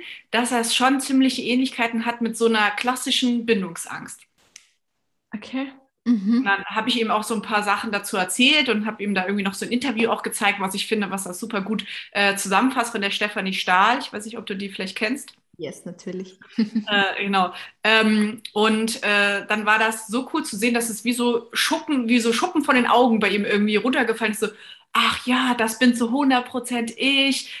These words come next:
Speaker 1: Ach krass." Und hat irgendwie alles so ganz neu verstanden. Ähm, und das war echt so spannend. Dann hat er sich irgendwie auch noch, äh,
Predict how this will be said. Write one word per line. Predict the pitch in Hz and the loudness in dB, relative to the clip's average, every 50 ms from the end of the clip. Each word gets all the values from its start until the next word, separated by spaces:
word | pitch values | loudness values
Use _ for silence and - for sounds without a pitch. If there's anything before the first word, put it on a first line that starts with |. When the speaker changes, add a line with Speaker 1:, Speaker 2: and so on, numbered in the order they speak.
| - - | -18 -8
Speaker 1:
Ach | - 214 214 - - | -6 -4 -4 -4 -6
krass." | - - - - 240 254 254 254 254 - - - - - _ | -8 -8 -4 -2 2 2 2 2 0 -4 -8 -14 -18 -12 _
Und | 226 220 240 | -2 0 2
hat | 240 240 240 | 2 2 2
irgendwie | - 233 240 247 247 - | 2 4 4 4 4 4
alles | - 214 247 269 262 | 4 4 2 2 2
so | 254 247 233 | 0 -2 0
ganz | 226 226 240 320 359 - - | 2 2 2 2 0 -2 -2
neu | 277 262 269 277 277 | 0 2 2 2 0
verstanden. | - 247 226 226 - - - 214 233 285 339 359 - - - 190 190 208 247 359 453 - _ _ - - - - - - - - - | -2 -2 -2 -2 -2 0 2 2 2 2 0 -4 -8 -10 -8 -6 -6 -4 -4 -6 -8 -12 _ _ -20 -20 -20 -20 -20 -20 -16 -6 0
Ähm, | 220 233 233 226 226 226 226 226 226 | 2 4 4 4 4 4 2 0 -2
und | 226 226 226 | -4 -2 0
das | 220 226 226 - - | 0 -2 -2 0 2
war | 226 226 226 226 226 220 220 - | 4 6 6 6 6 4 2 -2
echt | 240 240 - - - | -4 -6 -8 -12 -8
so | - 262 370 | -4 -4 -4
spannend. | - - - - 269 254 247 214 226 285 403 - - | -2 -4 -2 2 2 2 4 2 0 -2 -2 -4 -8
Dann | 262 233 254 | -4 -2 -2
hat | 262 262 | 0 0
er | 262 233 | 0 -2
sich | 233 247 - - | -2 -2 -2 -2
irgendwie | 226 240 240 233 220 | -2 0 0 2 2
auch | 214 233 233 | 2 2 2
noch, | 233 226 226 | 0 -2 -4
äh, | - | -4